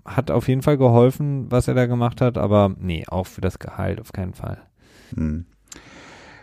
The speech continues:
Speaker 2: Okay, dann würden wir jetzt, ähm, zu den Free Agents rübergehen und danach nochmal kurz gucken, wer alles wohl eine Vertragsverlängerung noch bekommen könnte. Das sind noch die beiden Punkte, die ich habe.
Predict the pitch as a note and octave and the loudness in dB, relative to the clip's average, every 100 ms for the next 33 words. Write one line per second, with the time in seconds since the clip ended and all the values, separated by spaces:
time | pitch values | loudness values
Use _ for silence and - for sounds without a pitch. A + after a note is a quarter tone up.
0 | _ - D3 - B2+ F2 D#2+ - F2 G#2 | _ -2 -2 2 2 2 2 -4 4 4
1 | D3+ G#3+ A#3+ _ - G#2+ C3 B2+ A2+ F2+ | 6 2 -2 _ -10 0 4 4 2 2
2 | F#2+ C3+ - - - A2+ A2 A2 A2 A2 | 2 2 -2 -8 0 4 6 6 4 4
3 | A2 A2 A2 _ - G#2+ G#2 - G2 F#2 | 2 -2 -8 _ -6 0 0 2 2 2
4 | C3 C#3 C#3+ D3+ C#3+ D#3+ E3+ B2 A2+ A#2+ | 2 -2 0 0 2 0 2 4 4 4
5 | B2 A#2 A2+ - A2+ - - A#2 A2 G#2+ | 4 4 2 2 0 2 -2 2 2 2
6 | G#2 F#2+ G2+ G2+ F#2+ G#2 G#2 G2 F#2+ - | 0 0 4 4 4 2 4 4 4 2
7 | C#3 E3 - D#2+ D#2 D2+ D2+ D2+ - - | 2 2 0 -2 -2 -4 -4 -6 -8 -8
8 | - D#2 D#2+ E2 F#2+ G2 F#2 G2 F2 F2 | -6 -8 -4 -2 2 2 2 2 4 2
9 | E2+ E2+ D#2+ D#2 D2 C#2+ C#2+ C2+ | 0 -4 -4 -6 -6 -6 -8 -10